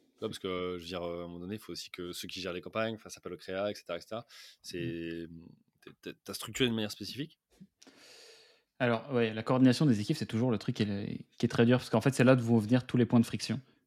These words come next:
Speaker 1: Hmm.
Speaker 2: De, nous, on en a eu beaucoup des points de friction qui sont venus comme ça. Un truc tout bête, mais un sales qui signe un client, mais qui,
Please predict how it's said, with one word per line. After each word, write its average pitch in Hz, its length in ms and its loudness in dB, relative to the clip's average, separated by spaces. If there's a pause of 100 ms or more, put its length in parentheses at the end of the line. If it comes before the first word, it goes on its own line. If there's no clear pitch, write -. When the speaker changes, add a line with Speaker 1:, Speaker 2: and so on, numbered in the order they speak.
(240)
Speaker 1:
Hmm. 107 160 -4
Speaker 2:
De, 104 420 0
nous, 110 120 6
on 113 80 8
en 107 60 6
a 107 80 6
eu 104 40 6
beaucoup 113 220 4
des 120 80 8
points 113 100 2
de 104 60 -2
friction 110 260 0
qui - 80 -10
sont - 80 -4
venus 107 180 2
comme 104 120 4
ça. 127 320 4 (160)
Un 123 80 -4
truc 110 160 -8
tout 117 80 2
bête, 113 160 6
mais 110 100 4
un 104 160 2
sales 127 280 6
qui - 120 -6
signe 120 160 6
un 110 60 6
client, 113 260 8
mais 104 80 6
qui, 107 120 -4